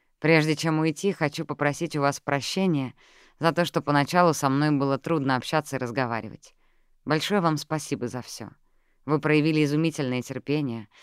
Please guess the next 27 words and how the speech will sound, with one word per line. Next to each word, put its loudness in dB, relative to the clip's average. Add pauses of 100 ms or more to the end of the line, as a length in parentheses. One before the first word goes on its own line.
(180)
а 2
в 0
итоге 2
общение -2
с -10
вами 0
изменило -2
мою -6
жизнь". -18 (920)
"Не 4
благодарите 2
меня", — -4 (500)
ответила -6
Фай, 0
когда -2
мы -2
с -10
ней -6
обе -2
поднялись -4
со -14
своих -10
мест. -14 (600)
"Вы 2
всего -2
добились 2
сами. -8